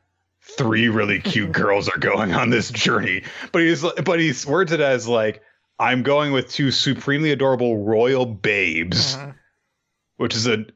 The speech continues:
Speaker 1: which is a descriptor,
Speaker 2: Yes.
Speaker 1: certainly, and another cool beauty who <laughs> transforms into a bird.
Speaker 2: Hey, he's being honest about it, I guess.
Speaker 1: Listen,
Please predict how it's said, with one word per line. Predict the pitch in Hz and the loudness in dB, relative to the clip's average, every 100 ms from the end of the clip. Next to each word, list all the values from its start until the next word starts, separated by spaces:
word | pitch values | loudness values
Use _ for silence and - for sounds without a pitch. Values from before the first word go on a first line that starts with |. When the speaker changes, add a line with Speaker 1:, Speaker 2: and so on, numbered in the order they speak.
| _ | _
Speaker 1:
which | - 190 143 | -6 -4 -2
is | 110 | 0
a | 104 90 - - | 0 -4 -10 -14
descriptor, | 117 110 117 - 147 - 85 85 - | -4 0 0 0 -2 -2 -2 -4 -6
Speaker 2:
Yes. | - - - | -16 -18 -14
Speaker 1:
certainly, | - 95 87 82 92 - _ _ _ - | -6 -2 -2 -4 -8 -10 _ _ _ -6
and | 123 135 | -2 0
another | 135 170 185 139 120 | 2 2 2 0 -2
cool | - - 160 190 | -6 -2 0 2
beauty | 165 113 131 165 131 | 0 -2 -2 2 2
who | - 156 | 2 0
<laughs> | |
transforms | - - 151 170 285 - - 190 185 151 139 | 0 0 2 2 0 -2 -2 0 2 0 -2
into | 175 - 170 | -2 -2 0
a | 131 - - | 0 -2 -6
bird. | - 233 - - - - - - - _ | -2 -2 -2 -4 -4 -4 -16 -16 -20 _
Speaker 2:
Hey, | - 110 98 92 | -16 -12 -12 -12
he's | - 123 120 113 | -12 -12 -14 -16
being | - 139 143 | -12 -10 -4
honest | 139 139 104 - | -2 -2 -4 -12
about | 117 107 | -8 -6
it, | 107 98 | -8 -12
I | 101 | -14
guess. | 110 107 101 117 | -10 -10 -8 -12
Speaker 1:
Listen, | 113 123 110 - | -4 -4 -4 -8